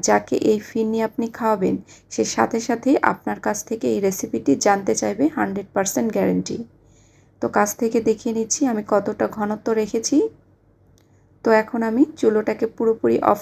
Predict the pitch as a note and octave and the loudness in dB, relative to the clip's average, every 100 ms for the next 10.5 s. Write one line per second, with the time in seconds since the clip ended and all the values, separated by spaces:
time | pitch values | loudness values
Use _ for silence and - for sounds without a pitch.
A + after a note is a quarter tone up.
0 | - A#3 A3+ A3 A3 - C#4 A4+ - - | -2 -2 0 0 0 0 0 -2 -6 -20
1 | _ A3 A3 G#3+ C#4 C#4+ B3+ G#3+ G#3 G#3 | _ -2 0 -2 0 0 2 2 2 -2
2 | A3+ A3+ A#3 C4 - G#3+ G#3 G3+ A3 G#3+ | -4 -4 -2 -2 -2 -4 -4 -4 -4 -2
3 | G3 - A3 A3 - C4+ G#4+ - - - | -4 -4 -2 -4 -4 -2 -2 -4 -20 -20
4 | - A3 G#3+ G#3+ A3+ A3+ G#3+ A3 G#3+ - | -4 -2 0 -2 -4 -4 -2 -2 -4 -4
5 | A3 G#3+ A3+ A3+ - - A3+ A3+ - - | -4 -2 0 0 -2 -2 0 0 -2 -2
6 | A#3 A#3 E4+ - G3 G3 G3 - D#4+ C#4+ | -2 0 0 0 0 -2 -2 -2 0 4
7 | G#3 F#3+ F#3 G3+ G3 G3 - _ _ _ | 4 4 0 -4 -6 -8 -8 _ _ _
8 | _ _ - A3 A3 A#3 - A3 G#3+ G#3+ | _ _ -2 0 0 -2 -4 -4 -2 -4
9 | A3 - C#4+ A4 - - G#3 - B3+ C#4+ | -6 0 2 2 -2 -6 -6 -2 -2 0
10 | A3 G3 G3 G3+ - | -2 -4 -6 -6 0